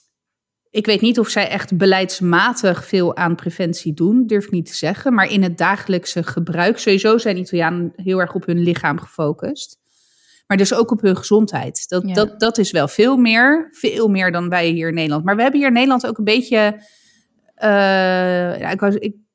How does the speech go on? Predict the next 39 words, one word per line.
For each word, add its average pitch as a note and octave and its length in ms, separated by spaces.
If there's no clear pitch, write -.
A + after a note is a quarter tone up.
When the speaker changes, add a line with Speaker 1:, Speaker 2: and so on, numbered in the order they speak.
Speaker 1:
ik - 180
wilde B3 220
zeggen G3+ 280
kop C4+ 220
in C4+ 80
het C4 140
zand, D4 360
maar A3+ 120
dat A3 160
is - 180
het C4 100
niet. C#4 240
Maar A3 140
wel B3 180
veel C4 280
meer, G#3+ 580
"Ah F3+ 140
joh, F#3+ 180
komt G3 160
wel G3+ 80
goed." E3+ 400
Of, - 300
eh, F3 160
"Nou, E3+ 360
eh, F3 200
ik F#3 120
ga - 100
niet F3+ 120
zo F3+ 100
snel F3 180
naar F3 100
de F#3 60
huisarts." D#3+ 640
En F3 240
d-, F#3 260
dat G#3 160
is - 120
veel C#4 220
meer G#3+ 640